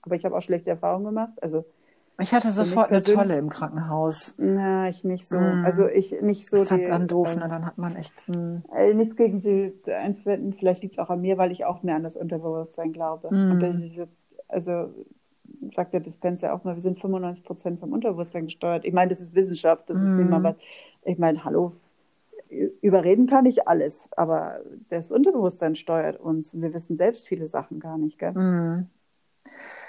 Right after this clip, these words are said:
Speaker 2: Ja, genau. Und, ähm, ich hatte, ich hab dann allerdings auch diese Bücher, also ich weiß nicht, kennst du die Bücher, das Buch von Sabine Dinkel, Krebs ist, wenn man trotzdem lacht?
Speaker 1: Äh, ich hab das mal gelesen und, äh, also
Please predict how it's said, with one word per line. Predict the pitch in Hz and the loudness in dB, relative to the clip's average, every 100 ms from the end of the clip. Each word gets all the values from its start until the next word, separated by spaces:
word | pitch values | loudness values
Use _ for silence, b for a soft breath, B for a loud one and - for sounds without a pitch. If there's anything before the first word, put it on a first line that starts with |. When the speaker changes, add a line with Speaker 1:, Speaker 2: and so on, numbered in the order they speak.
| B - | B 0
Speaker 2:
Ja, | 185 190 | 4 4
genau. | 185 180 170 160 160 | 4 4 4 6 4
Und, | 170 - | 2 -4
ähm, | 165 165 | -4 -4
ich | 165 156 | -6 -4
hatte, | 196 185 185 | -6 -4 -6
ich | 175 - | -6 -8
hab | - | -4
dann | 208 185 | -2 0
allerdings | 185 190 196 - | 0 0 -2 -4
auch | 175 | -6
diese | 190 180 | -4 -2
Bücher, | 175 190 247 262 226 B B B - | -2 0 0 4 2 B B B -2
also | 180 | 0
ich | 185 - | 0 0
weiß | 196 202 | 0 0
nicht, | 190 | -4
kennst | - 196 - | -4 -4 -2
du | |
die | 208 208 | -2 0
Bücher, | 202 196 202 - | 0 -2 -2 -4
das | 180 185 180 | -2 -2 -2
Buch | 208 196 | -6 -8
von | - 196 190 | -4 -2 2
Sabine | 180 170 175 165 | 2 2 0 0
Dinkel, | 160 160 196 - 269 330 339 | 0 0 0 0 2 2 -2
Krebs | - 190 185 | -2 -2 -2
ist, | 202 - | -6 -6
wenn | 180 | -8
man | 170 175 | -8 -8
trotzdem | - 180 - 254 240 | -6 -8 -2 0 2
lacht? | 262 349 - - - _ _ _ b b b b b | 0 -2 -6 -14 -18 _ _ _ b b b b b
Speaker 1:
Äh, | 202 196 | 4 4
ich | 196 | 4
hab | 202 202 | -2 -2
das | 254 247 | -4 0
mal | 202 | 0
gelesen | 196 180 170 170 202 254 285 285 | 2 -2 -2 0 0 4 4 4
und, | - 220 220 | 0 -4 0
äh, | 208 208 208 208 208 214 - - | 2 2 2 2 2 0 -2 0
also | 190 190 | 0 2